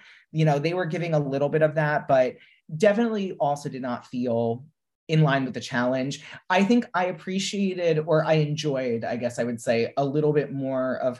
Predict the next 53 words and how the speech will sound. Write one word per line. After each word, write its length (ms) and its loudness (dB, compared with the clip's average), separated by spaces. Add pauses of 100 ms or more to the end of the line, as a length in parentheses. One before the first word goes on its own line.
her 340 0
transformation 840 -4
than 100 0
it 160 -2
sounds 240 0
like 160 -4
you 280 -2
did. 340 -2
Like, 260 0 (380)
the 80 4
bones 560 2
just 200 -4
felt 240 6
so 180 -2
unique 640 -2
in 100 0
terms 300 -4
of 140 -4
just 200 -4
what 220 -2
anyone 480 0
was 160 0
doing, 580 2 (200)
um, 420 0
and 140 -4
also 560 2
just 240 -6
in 80 -4
terms 280 -6
of 80 -8
something 300 -6
that 120 2
I 80 0
feel 180 -8
like 160 -4
we 100 -2
don't 220 -4
really 180 -2
ever 160 -4
see 300 -8
from 220 -8
her. 300 -10
So 380 0 (420)
I 100 4
thought 280 4
that 300 2
in 120 -8
particular 520 -2
was 120 -4
just 160 -6
a 40 -4
great 360 -6
touch 540 -2